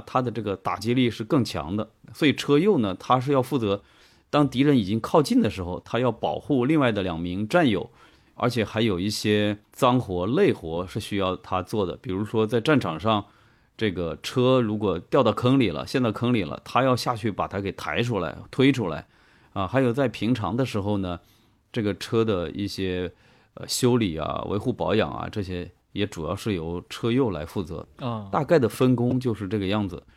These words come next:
Speaker 1: 所以我们就知道从左到右一个车上是车左的地位最高，呃，御者第二，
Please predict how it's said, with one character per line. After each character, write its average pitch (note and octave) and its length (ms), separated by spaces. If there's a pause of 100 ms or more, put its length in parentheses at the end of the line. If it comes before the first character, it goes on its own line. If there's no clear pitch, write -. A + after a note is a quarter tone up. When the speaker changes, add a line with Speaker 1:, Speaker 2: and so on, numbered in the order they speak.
(140)
Speaker 1:
所 - 160
以 C3+ 80
我 F#2+ 140
们 F#2+ 80
就 A#2+ 120
知 A2+ 140
道 A#2 300 (280)
从 D#3 240
左 A#2 200
到 C#3+ 180
右 E3+ 320 (360)
一 B2+ 100
个 C3 100
车 B2 180
上 B2 360 (280)
是 A#2 160
车 F#3+ 240
左 A2+ 220
的 G2 100
地 E3 200
位 B2 100
最 A#2+ 160
高， G2 320 (240)
呃， G2+ 200
御 F#3 200
者 E2 260 (120)
第 C#3+ 140
二， F3 220